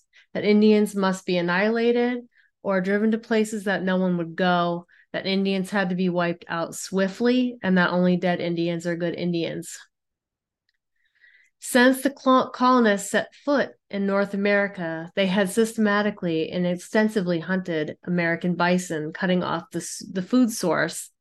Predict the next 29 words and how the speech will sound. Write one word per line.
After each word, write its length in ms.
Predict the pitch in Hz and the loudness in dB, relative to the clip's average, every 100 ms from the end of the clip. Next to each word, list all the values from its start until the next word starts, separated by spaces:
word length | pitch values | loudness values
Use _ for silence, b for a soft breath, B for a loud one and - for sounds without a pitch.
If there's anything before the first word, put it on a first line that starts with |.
| b b b _ | b b b _
for 100 | 196 | -2
the 100 | 180 | 2
Western 760 | 180 180 - 175 170 170 175 - _ _ _ _ _ _ _ _ - | 2 2 0 -2 -2 -4 -6 -10 _ _ _ _ _ _ _ _ -6
Native 320 | 196 180 175 | 0 2 2
American 480 | 175 175 175 180 180 | 2 2 2 0 -4
tribes, 720 | - 180 170 165 170 - - - _ _ _ | -2 2 2 2 -2 -10 -18 -20 _ _ _
forcing 420 | 180 185 180 185 180 | -2 0 2 2 2
them 240 | 160 165 | 2 -2
to 100 | 180 | -4
die 280 | 180 160 156 | 0 0 0
of 120 | 160 | -4
starvation. 920 | - 135 - 143 175 143 107 165 180 _ _ _ _ _ _ _ _ _ _ b b b b b _ _ | -4 -4 -4 -4 -4 -6 -6 -6 -10 _ _ _ _ _ _ _ _ _ _ b b b b b _ _
Statistics 680 | - 269 269 330 330 370 - | -2 0 4 4 4 -2 2
reveal 540 | 302 220 214 208 208 202 | 2 6 6 6 4 4
that 220 | 190 170 | 2 0
since 400 | - 240 262 240 | 0 2 2 -2
its 200 | 233 226 | -6 -2
independence 800 | 247 240 226 220 208 185 170 - | -2 -2 -2 0 2 0 -2 -4
in 100 | 190 | -6
seventeen 760 | 185 196 190 180 220 214 208 | -2 -2 -2 -2 2 2 2
seventy-six, 840 | 202 202 185 214 226 - 170 156 - | 0 -2 0 0 -2 -2 -2 -2 -4
U 180 | 208 254 | 0 2
S, 360 | 285 277 - - | 0 -2 -14 -4
U 180 | 240 285 | 0 2
S 180 | 285 | 0
government 440 | 254 220 196 170 185 | 0 0 0 -2 -2
has 180 | 202 190 | -4 -2
launched 420 | 185 190 185 - | 0 0 -2 -6
over 500 | 190 185 175 151 180 | -8 -4 -2 -2 -4